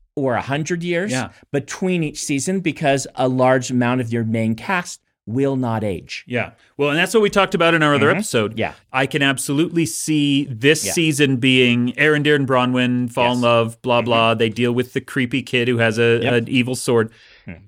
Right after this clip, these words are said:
Speaker 2: Season two is maybe thirty years in the future.
Speaker 1: Right.
Speaker 2: They recast Bronwyn as an old woman.
Speaker 1: Mm-hmm.
Speaker 2: Arondir's still the same actor.
Speaker 1: Yes. Mm-hmm.
Speaker 2: Age up the kid so
Speaker 1: Yep.
Speaker 2: that he can become an evil king.
Speaker 1: Yep. And then, you know, you can do this whole Galadriel falls in love.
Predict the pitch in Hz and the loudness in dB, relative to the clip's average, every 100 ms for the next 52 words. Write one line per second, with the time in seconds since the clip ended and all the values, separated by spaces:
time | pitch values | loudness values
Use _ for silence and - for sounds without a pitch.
0 | _ - - 131 120 117 - 156 143 117 | _ -8 -2 -2 -2 -6 -2 0 2 0
1 | 120 113 113 - 127 123 131 131 120 123 | -2 -2 -2 -4 -4 -2 0 0 0 -4
2 | 113 135 131 107 117 120 - _ 120 117 | -2 -2 -2 -2 -4 -6 -14 _ 0 4
3 | 147 156 170 147 139 143 143 151 139 131 | 2 2 0 -2 -4 -2 0 0 0 0
4 | 131 127 123 110 110 120 120 120 110 165 | 0 -2 0 0 0 -4 -6 -4 -4 -6
5 | - 131 151 147 151 151 - 143 127 - | -2 0 2 2 2 2 -2 -2 -2 -2
6 | 135 135 117 113 117 117 120 _ 117 110 | -2 0 0 -2 -2 -4 -6 _ -6 -4
7 | 113 135 139 151 151 156 175 175 175 139 | -4 -2 0 0 0 0 -4 -6 -2 0
8 | 139 - 123 139 113 127 139 131 135 143 | -2 -2 0 0 -2 -6 -4 -6 -6 -6
9 | 143 135 131 139 - 123 113 113 127 156 | -4 -4 -6 -8 -8 -6 -6 -6 -4 -4
10 | - _ 135 131 135 139 143 147 151 139 | -6 _ -4 -2 0 0 0 -2 -4 -4
11 | 139 135 143 147 165 139 247 294 214 - | 0 0 0 0 -2 2 2 2 0 2
12 | 185 208 240 - _ _ _ _ _ _ | 2 4 0 -6 _ _ _ _ _ _
13 | _ - 113 131 120 113 117 131 147 147 | _ -18 -6 -2 0 0 -2 -2 -2 0
14 | 170 160 170 165 190 254 | 2 2 2 2 2 2